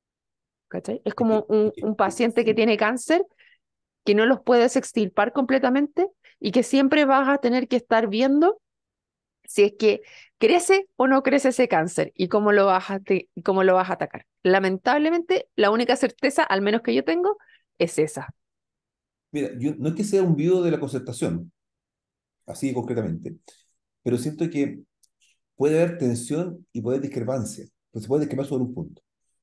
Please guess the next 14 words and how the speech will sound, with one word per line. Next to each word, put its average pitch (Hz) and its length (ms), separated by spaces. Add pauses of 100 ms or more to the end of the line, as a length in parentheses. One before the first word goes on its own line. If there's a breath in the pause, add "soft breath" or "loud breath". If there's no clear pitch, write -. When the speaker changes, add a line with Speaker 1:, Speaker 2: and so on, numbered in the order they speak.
(120)
Speaker 2:
pero 113 160
no 117 60
podemos 139 260
caer 147 340
en 113 140
la 104 220
polarización 156 960 (240)
que 117 120
hace 139 220
que 131 140
nos 127 260
empecemos 127 400
a 120 60
trabar. 110 400